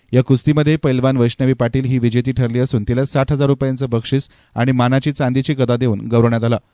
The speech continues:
या कुस्ती हंगामात सत्तर वर्षांचे पैलवान बजरंग बली आणि वानर सेनेची मैदानात रंगीत तालीम आणि साई संस्थानचे मुख्य कार्यकारी अधिकारी गोरक्ष गाडीलकर यांनी शेवटच्या कुस्तीमध्ये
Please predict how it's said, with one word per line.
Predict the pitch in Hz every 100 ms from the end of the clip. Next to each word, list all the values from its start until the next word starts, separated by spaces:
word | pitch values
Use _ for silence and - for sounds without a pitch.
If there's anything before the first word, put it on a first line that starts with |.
| _ -
या | 120
कुस्ती | 120 120 135
हंगामात | 120 123 127 143
सत्तर | - 127 -
वर्षांचे | 127 120 127 123 120
पैलवान | 117 113 123 143 - _ -
बजरंग | 123 123 143
बली | 151 143 147
आणि | 147 143
वानर | 120 123
सेनेची | 127 135 127 123
मैदानात | 131 117 120 123
रंगीत | 117 117 120 -
तालीम | 127 101 95 _ _
आणि | 110 127
साई | 127 139
संस्थानचे | 143 135 143 139 156
मुख्य | 135 123 143
कार्यकारी | 135 127 127 131
अधिकारी | 117 120 120 131
गोरक्ष | 120 117 -
गाडीलकर | 117 113 120 123 135
यांनी | 123 117 131
शेवटच्या | 131 120 123 143
कुस्तीमध्ये | 127 - 127 135 90